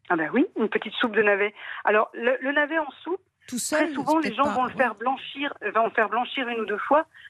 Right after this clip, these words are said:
Speaker 1: parce que du coup, on a, on va avoir peut-être le, le tout petit goût, euh, un petit peu amer, mais vraiment une légère amertume qu'on voudrait atténuer. Et quand on va mixer, eh bien justement, on va choisir quelque chose de très doux pour mixer.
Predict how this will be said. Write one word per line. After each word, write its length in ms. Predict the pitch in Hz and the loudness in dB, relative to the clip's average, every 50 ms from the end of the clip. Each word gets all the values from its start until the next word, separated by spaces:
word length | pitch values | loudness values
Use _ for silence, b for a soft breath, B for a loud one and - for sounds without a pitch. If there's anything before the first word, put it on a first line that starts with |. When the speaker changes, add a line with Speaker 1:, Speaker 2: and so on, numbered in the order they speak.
| B - | B -2
Speaker 1:
parce 160 | 226 202 - | -2 -2 -2
que 100 | - 240 | -4 -6
du 140 | 226 226 247 | -4 -6 -8
coup, 280 | - - 302 330 370 - 466 - _ - | -4 0 2 2 2 2 -2 -6 _ -2
on 140 | 220 214 220 | 0 2 2
a, 100 | 226 - - | 0 0 -2
on 80 | 220 208 | -4 0
va 180 | 190 214 214 | 2 2 2
avoir 380 | 214 208 220 262 277 277 254 - | 2 0 0 -2 -2 -2 -4 -8
peut-être 400 | - 247 - 302 302 - - - - _ - | -10 -10 -6 -6 -6 -8 -10 -20 -20 _ -10
le, 140 | 214 202 214 - 254 | -6 -6 -6 -4 -6
le 160 | 202 190 185 - _ | -6 -6 -6 -6 _
tout 120 | - 339 339 | -2 -2 -2
petit 340 | - 285 - - - 254 | -2 -4 -8 -8 -10 -14
goût, 340 | 220 - 240 262 269 269 269 220 | -10 -6 -2 2 4 6 6 6
euh, 440 | 208 202 196 185 185 180 180 175 - - | 4 4 2 2 0 0 0 0 0 0
un 120 | 226 240 | -2 -2
petit 200 | 226 - - 262 | -4 -8 -12 -12
peu 180 | - - 254 240 | -4 0 2 2
amer, 220 | 220 214 233 240 220 | 2 2 0 -2 -2
mais 100 | 185 170 | -2 -2
vraiment 240 | - 208 233 247 233 | -2 -2 -2 -2 -4
une 80 | 208 202 | -4 -2
légère 260 | 220 233 226 247 226 | -2 -2 0 0 0
amertume 460 | 226 214 208 196 - _ - 285 302 311 - B B B B B B | 0 0 -2 -6 -6 _ -4 -4 -4 -4 -8 B B B B B B
qu'on 120 | - 226 | -2 -2
voudrait 300 | 196 214 220 220 214 254 262 269 - | 0 2 2 4 4 4 4 2 2
atténuer. 500 | 226 220 - 247 233 226 220 208 202 202 B B B B B B B | 0 -4 -4 -4 -6 -4 -4 -6 -6 -8 B B B B B B B
Et 60 | 202 | -4
quand 240 | - - 311 311 - | 0 0 0 2 2
on 80 | 302 285 | 2 2
va 140 | 269 254 | 2 2
mixer, 480 | 240 240 240 - - - 285 330 381 415 | 2 -2 -10 -10 -6 -2 0 0 0 0
eh 80 | 440 440 | -2 -4
bien 180 | 370 392 403 381 | -2 0 0 0
justement, 580 | 294 277 269 - - 233 220 240 302 339 349 - | -2 -4 -6 -4 -4 0 2 2 2 2 0 -2
on 80 | - 208 | -2 0
va 120 | 208 202 | 2 0
choisir 340 | 202 - 254 254 233 277 269 - | 2 2 0 0 0 0 -2 -2
quelque 220 | 285 247 - 233 | -2 -2 -2 -4
chose 280 | 196 - - 277 277 233 | -6 -4 -4 -4 -2 0
de 80 | 202 196 | -2 -2
très 280 | - - - 262 262 - | 0 2 2 2 2 0
doux 180 | - 269 302 | 0 -6 -4
pour 160 | - - 226 | 0 -2 -2
mixer. 400 | 220 226 240 - - 208 202 208 | 0 -2 -6 -6 -4 -4 -4 -4